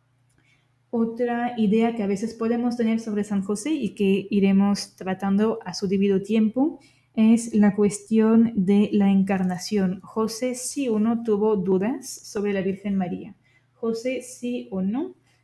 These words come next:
eh, tuvo dudas sobre la integridad de su esposa. Y como les digo, lo trataremos un poquito más adelante cuando llegue el pasaje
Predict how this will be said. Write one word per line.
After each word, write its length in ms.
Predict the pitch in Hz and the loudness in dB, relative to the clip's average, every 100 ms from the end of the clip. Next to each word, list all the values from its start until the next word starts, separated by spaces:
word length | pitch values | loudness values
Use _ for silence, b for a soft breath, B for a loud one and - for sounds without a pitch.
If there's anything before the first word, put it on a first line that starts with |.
| _ | _
eh, 380 | 220 196 185 170 | -6 -4 -4 -4
tuvo 360 | 214 196 202 202 | -2 0 2 2
dudas 320 | 208 214 220 | 2 2 0
sobre 320 | 208 196 208 | 0 0 2
la 100 | 202 | 2
integridad 600 | 190 190 196 190 185 190 190 | 4 4 4 4 4 4 4
de 120 | 190 | 0
su 180 | - 190 | -4 -8
esposa. 560 | - - 190 - - _ b b b b _ | -8 -8 -8 -10 -16 _ b b b b _
Y 180 | 208 190 | -8 -6
como 240 | 196 196 196 | -2 0 2
les 160 | 190 | 0
digo, 340 | 247 247 277 - | -2 -2 -4 -2
lo 200 | 202 196 | -4 -4
trataremos 580 | 202 190 202 202 220 240 | -6 -6 -4 -2 -4 -2
un 100 | 220 | -4
poquito 320 | 226 202 202 | -4 -4 0
más 200 | 208 214 | 0 0
adelante 500 | 190 185 208 214 240 | 0 2 0 -2 -4
cuando 240 | 196 190 | -2 0
llegue 560 | 185 185 190 202 208 202 | 2 2 2 0 -2 -4
el 120 | 185 | -4
pasaje 680 | 185 - 196 - 202 202 | -6 -8 -10 -8 -8 -8